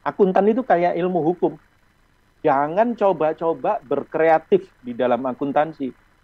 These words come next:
Karena Anda kalau di akuntansi Anda kreatif, Anda bisa masuk penjara.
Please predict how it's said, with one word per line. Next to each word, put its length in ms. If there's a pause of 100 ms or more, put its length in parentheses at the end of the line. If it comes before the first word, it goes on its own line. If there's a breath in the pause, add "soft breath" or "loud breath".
Karena 320
Anda 160
kalau 320
di 80
akuntansi 480
Anda 160
kreatif, 480 (240)
Anda 80
bisa 240
masuk 240
penjara. 480